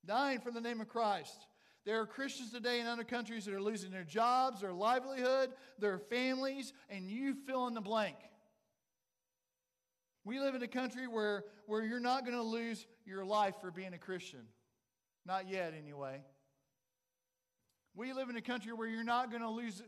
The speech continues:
your job for being a Christian. And if you did, you could easily go find another job. Amen?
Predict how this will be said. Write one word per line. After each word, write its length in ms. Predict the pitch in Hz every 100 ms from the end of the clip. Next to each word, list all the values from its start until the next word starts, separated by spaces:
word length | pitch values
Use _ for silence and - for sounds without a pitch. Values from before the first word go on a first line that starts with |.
| -
your 180 | 196 208
job 600 | 160 214 208 185 151 135 - - _ _ _ _ _ _ _ _
for 100 | 190
being 220 | 208 214
a 40 | 185
Christian. 560 | 202 190 - 143 127 -
And 160 | 185
if 220 | 214 220 226
you 140 | 220
did, 580 | 170 226 240 254 254 220 - _ _ -
you 140 | 208
could 160 | 208 196
easily 400 | 226 196 220 202
go 200 | 208 202
find 340 | 208 196 196
another 340 | 185 180 175
job. 480 | 156 156 160 139 117 - _ _ _ _ _ _ _ -
Amen? 400 | 170 175 208